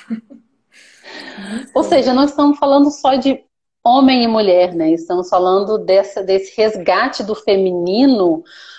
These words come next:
Speaker 2: como energia, né? Tipo, o
Speaker 1: Uhum.
Speaker 2: homem tem o feminino dele. E ele,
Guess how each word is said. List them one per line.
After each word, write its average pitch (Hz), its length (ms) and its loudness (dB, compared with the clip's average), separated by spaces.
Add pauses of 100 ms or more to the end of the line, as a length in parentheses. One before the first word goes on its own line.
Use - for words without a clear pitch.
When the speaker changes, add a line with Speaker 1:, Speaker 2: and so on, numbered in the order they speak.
(100)
Speaker 2:
como 233 280 2
energia, 220 880 -2
né? 170 300 -2
Tipo, - 200 -12
o 185 160 -2
Speaker 1:
Uhum. 185 160 0
Speaker 2:
homem 226 480 2
tem 180 300 -4
o 180 140 -6
feminino 170 580 -4
dele. 156 500 -10
E 170 100 -4
ele, 185 260 -2